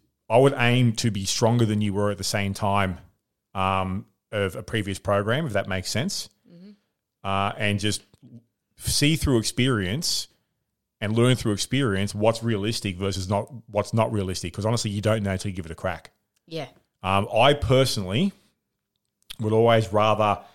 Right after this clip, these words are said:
Speaker 1: aim a bit higher than aim a bit lower.
Speaker 2: Yep.
Speaker 1: However high you aim, like, if you, if you, if you only aim for a small increase, that's all you're gonna get.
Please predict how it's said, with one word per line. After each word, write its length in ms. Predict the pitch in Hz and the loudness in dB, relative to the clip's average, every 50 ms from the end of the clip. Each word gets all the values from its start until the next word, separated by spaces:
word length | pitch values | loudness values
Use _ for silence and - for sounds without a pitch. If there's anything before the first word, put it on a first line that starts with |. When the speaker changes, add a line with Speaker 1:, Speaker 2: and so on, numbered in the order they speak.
| _ _ _ _ _ - | _ _ _ _ _ -2
Speaker 1:
aim 220 | 110 110 113 107 | 0 0 2 2
a 40 | 101 | 0
bit 180 | 98 104 98 87 | 0 0 -2 0
higher 500 | - 98 90 90 104 113 139 185 202 170 - _ | 0 0 0 2 2 0 0 0 -2 -6 -10 _
than 120 | - 104 104 | -10 -8 -6
aim 200 | 104 95 95 92 | -4 -4 -4 -4
a 40 | 87 | -4
bit 200 | 82 95 90 - | -4 -4 -6 -4
lower. 320 | 87 87 80 76 71 71 - _ _ _ _ _ | -6 -6 -6 -8 -10 -14 -16 _ _ _ _ _
Speaker 2:
Yep. 260 | - 160 156 - _ _ _ _ _ _ _ _ | -12 -12 -12 -12 _ _ _ _ _ _ _ _
Speaker 1:
However 280 | - 92 107 139 170 170 | -2 0 2 4 4 4
high 280 | 123 - 143 135 127 | 4 4 4 4 4
you 260 | 127 117 110 104 104 - | 4 0 -2 -4 -4 -4
aim, 460 | 104 104 107 98 90 87 101 135 175 175 | -2 -2 -2 -2 -2 -4 -4 -4 -4 -4
like, 220 | - - 95 - | -6 -8 -6 -6
if 120 | 107 98 113 | -6 -6 -6
you, 200 | 139 151 151 139 | -6 -6 -6 -6
if 140 | - 120 110 | -6 -6 -6
you, 240 | 139 165 170 156 143 - | -4 -4 -4 -4 -4 -6
if 120 | 127 117 135 | -6 -8 -6
you 100 | 160 170 | -6 -6
only 180 | 156 127 120 | -4 -4 -4
aim 220 | 117 110 110 107 101 | -2 0 0 0 -2
for 140 | - 110 | -2 -4
a 60 | 98 90 | -4 -4
small 300 | - - 107 101 95 95 | -2 -2 -2 0 0 0
increase, 640 | 98 104 101 - - 85 87 101 110 - - - | -2 -2 -4 -4 -6 -6 -6 -4 -4 -4 -4 -4
that's 180 | - 92 92 - | -6 -8 -8 -6
all 100 | 98 92 | -8 -8
you're 80 | 82 | -8
gonna 80 | 78 80 | -10 -10
get. 220 | 82 87 80 - | -10 -12 -12 -14